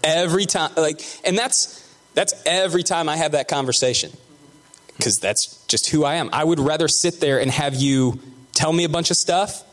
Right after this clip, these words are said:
and let me process it than me to have to actually step out and, and, and speak. Um, and,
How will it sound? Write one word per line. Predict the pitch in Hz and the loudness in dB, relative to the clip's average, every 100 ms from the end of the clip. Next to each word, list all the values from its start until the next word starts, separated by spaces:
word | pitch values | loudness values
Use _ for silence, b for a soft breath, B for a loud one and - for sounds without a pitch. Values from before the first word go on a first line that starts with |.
| - - - - - - | -20 -20 -20 -20 -4 2
and | 139 | 2
let | 135 | 2
me | 135 | -2
process | - 139 147 160 160 | -2 0 0 0 0
it | 185 147 | 0 0
than | 135 | 2
me | 139 139 | 2 2
to | 127 | 0
have | 127 - | -2 -2
to | 113 | -2
actually | 120 - 110 | 0 0 0
step | - - 120 | 0 0 -2
out | 117 110 | 0 -2
and, | 98 - - | -4 -12 -6
and, | 110 98 - | -2 -2 -4
and | 104 | -2
speak. | - - 135 85 - B B B - | -2 0 -2 -2 -10 B B B -2
Um, | 120 113 - - _ _ 139 | 0 0 -4 -16 _ _ -2
and, | 131 | 0